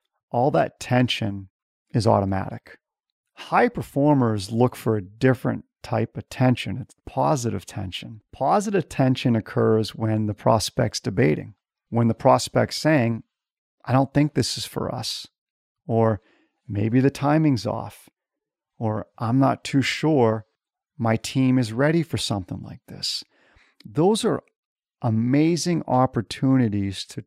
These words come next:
truly engage the prospect in debate and help that prospect think through past, present, future, pros and cons of those statements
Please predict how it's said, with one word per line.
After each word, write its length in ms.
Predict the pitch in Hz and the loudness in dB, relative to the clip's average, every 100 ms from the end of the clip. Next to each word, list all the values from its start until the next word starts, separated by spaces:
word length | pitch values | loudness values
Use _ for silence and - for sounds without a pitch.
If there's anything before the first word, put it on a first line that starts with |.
| _ | _
truly 560 | - - 139 143 139 | -10 -2 2 4 4
engage 460 | 127 110 110 113 104 | 2 2 2 0 -2
the 80 | 107 | -10
prospect 1000 | - - 110 107 - - 104 _ - - _ _ _ _ | -2 2 2 2 -6 -10 -12 _ -20 -20 _ _ _ _
in 240 | 131 110 101 | 2 2 2
debate 500 | 95 107 101 90 _ _ _ _ | 0 0 -2 -6 _ _ _ _
and 160 | 117 | -2
help 320 | 104 110 135 - | 2 2 2 2
that 240 | 117 - | -2 -2
prospect 640 | - 113 110 - 110 107 - | 0 0 0 -4 -4 -4 -10
think 380 | - 123 120 | 0 0 0
through 400 | - - 123 120 - | -6 -2 2 2 -2
past, 340 | - 113 117 - | -2 0 0 0
present, 320 | 127 113 113 | 0 2 -2
future, 560 | - 123 123 - - _ _ _ - | -2 -2 -2 -6 -16 _ _ _ -8
pros 320 | 117 117 113 | -2 0 0
and 120 | 113 | -2
cons 480 | - 135 123 107 104 | 0 2 2 2 -2
of 100 | 92 | 0
those 220 | 107 107 | 0 0
statements 720 | - 135 123 - 85 - - | 0 0 0 -4 -10 -10 -12